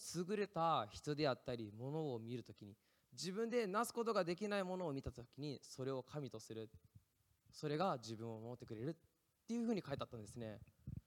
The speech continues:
別にクリスチャンの本でも何でもないです。本当に神道をそのまま教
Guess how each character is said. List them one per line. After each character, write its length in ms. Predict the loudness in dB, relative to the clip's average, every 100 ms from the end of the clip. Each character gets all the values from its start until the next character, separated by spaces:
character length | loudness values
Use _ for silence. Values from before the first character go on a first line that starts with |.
| _ _ -4
別 160 | -2
に 80 | -2
ク 140 | 0
リ 80 | 0
ス 20 |
チ 60 | 0
ャ 20 |
ン 40 | -2
の 40 |
本 160 | -2 -4
で 60 |
も 100 | -2
何 180 | 0 4
で 80 | 4
も 120 | 6
な 80 | 6
い 40 |
で 80 | 4
す。 160 | -4 -10 _ _ _
本 180 | 2 2 4
当 100 | 4
に 100 | 6
神 280 | 4 2
道 180 | 4 4
を 40 | 4
そ 180 | 2 0
の 80 |
ま 140 | 4 4
ま 80 | 2
教 380 | -4 _ 2